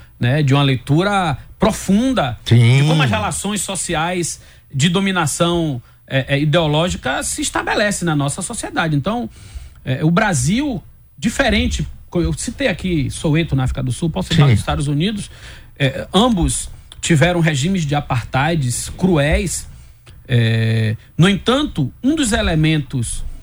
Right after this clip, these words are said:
Speaker 1: é, que, que se diferencia do Brasil com o apartheid é a, o Estado afirma a identidade negra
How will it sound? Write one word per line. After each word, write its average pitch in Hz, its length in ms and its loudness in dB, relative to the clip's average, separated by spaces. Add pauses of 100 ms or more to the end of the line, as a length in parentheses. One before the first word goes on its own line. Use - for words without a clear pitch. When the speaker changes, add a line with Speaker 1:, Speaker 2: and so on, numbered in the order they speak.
(400)
Speaker 1:
é, 113 920 0 (320)
que, 226 360 2 (300)
que - 80 -10
se - 80 2
diferencia 196 540 2
do 170 120 0
Brasil 151 580 0 (560)
com 196 160 4
o 175 80 2
apartheid 175 800 0
é 190 120 0
a, 214 240 -2 (220)
o 240 100 0
Estado 262 640 0
afirma 190 960 -2 (500)
a 190 120 4
identidade 160 1120 0 (960)
negra 165 560 2